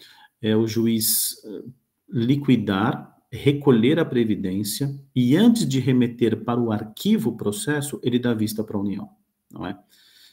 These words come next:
Então, a União vai poder se manifestar sobre a natureza dos títulos, a União vai poder se manifestar sobre os valores, as atualizações, enfim, sobre todo aquele conteúdo que ela deveria ter falado antes.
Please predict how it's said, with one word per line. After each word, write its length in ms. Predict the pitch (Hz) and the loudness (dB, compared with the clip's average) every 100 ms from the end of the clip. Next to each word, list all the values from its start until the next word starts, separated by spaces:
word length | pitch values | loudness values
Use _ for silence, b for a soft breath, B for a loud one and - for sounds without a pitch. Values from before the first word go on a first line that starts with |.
| b | b
Então, 300 | 117 113 127 | -4 2 4
a 60 | 123 | 6
União 240 | 123 117 | 6 4
vai 100 | 117 | 2
poder 200 | 117 110 | 0 -2
se 120 | 107 | 0
manifestar 420 | 110 107 117 110 104 | 0 0 -2 -4 -6
sobre 220 | 107 107 | -6 -4
a 20 | |
natureza 420 | 104 104 110 123 | -4 -2 -2 0
dos 200 | 123 110 | -2 -4
títulos, 640 | - 127 123 170 190 - - _ _ b b b b - | -6 -6 -4 -4 -4 -10 -20 _ _ b b b b 0
a 80 | |
União 220 | 113 120 120 | 4 6 4
vai 120 | 113 | 2
poder 180 | 117 117 | 0 0
se 100 | 117 | 0
manifestar 440 | 110 110 110 110 | 0 0 -2 -2
sobre 200 | 110 113 | 0 0
os 80 | 107 | 2
valores, 540 | 110 98 101 139 151 | 2 4 4 4 4
as 140 | 117 110 | 2 0
atualizações, 720 | 110 110 107 104 - 135 135 | 0 2 2 0 2 2 4
enfim, 200 | 123 120 | 2 2
sobre 240 | 117 120 | 2 0
todo 260 | 120 160 170 | 2 4 4
aquele 220 | 165 143 | 2 2
conteúdo 720 | - 143 139 131 117 143 143 | 4 4 6 6 6 4 2
que 80 | 143 | 0
ela 120 | 123 | 2
deveria 260 | 127 123 123 | 2 2 0
ter 120 | 127 | -4
falado 380 | - 113 120 107 | -4 -2 -2 -4
antes. 440 | - - - - | -6 -10 -12 -12